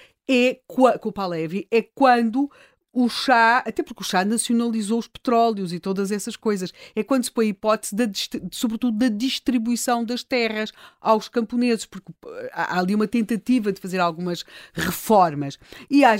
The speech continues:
e muitas dessas terras, e n-, não vamos fazer o paralelo, mas para que se perceba, muitas dessas, com aquilo que eram aqui as ordens religiosas, muitas dessas terras eram propriedade de religiosos. E, portanto, o Pahlavi,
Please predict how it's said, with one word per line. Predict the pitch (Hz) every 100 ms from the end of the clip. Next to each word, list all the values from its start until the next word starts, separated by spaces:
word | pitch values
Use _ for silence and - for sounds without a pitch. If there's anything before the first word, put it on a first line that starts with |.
| -
e | 214
muitas | 226 285 254 202
dessas | 175 175 - 165
terras, | 160 131 139 180 190
e | 170
n-, | 160 151 117 117 101 90 123
não | 135
vamos | 151 170
fazer | - 165
o |
paralelo, | 170 196 240 240 180
mas | 170
para | 190
que | -
se |
perceba, | - - 151 143 - -
muitas | 220 240 220
dessas, | 220 196 202 180 -
com | 175
aquilo | 220 190
que | 196
eram | 190
aqui | 196
as | 180
ordens | 190 175 170
religiosas, | 175 175 160 139 127 139 - -
muitas | 208 262 240 208
dessas | 180 175 208
terras | - 240 247 247
eram | 254 247
propriedade | - 269 247 - 254 240 220 233 233 220
de | 214
religiosos. | 220 226 233 220 - 240 202 185
E, | 214
portanto, | - 175 -
o | 170
Pahlavi, | - 208 196 196 208